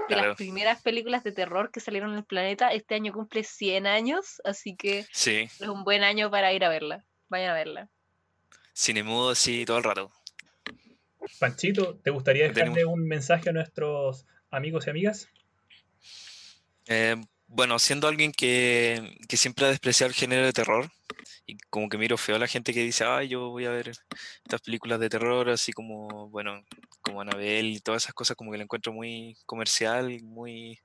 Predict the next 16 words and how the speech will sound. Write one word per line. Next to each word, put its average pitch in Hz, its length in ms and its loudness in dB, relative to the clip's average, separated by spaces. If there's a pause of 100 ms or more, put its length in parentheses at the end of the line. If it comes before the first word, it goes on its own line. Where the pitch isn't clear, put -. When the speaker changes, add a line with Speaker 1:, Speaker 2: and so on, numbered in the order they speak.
(360)
Speaker 2:
pero - 80 -4
está 143 140 4
bien, 117 220 4 (360)
pero 107 160 -2
como 117 180 -4
que 113 80 -2
nunca 131 200 -2
fue 143 120 2
mi 139 60 0
estilo, 139 260 0
nunca 135 240 -2
me 147 80 0
asustaron 123 460 0
mucho 131 260 -4
en 139 60 -8
realidad. 143 340 0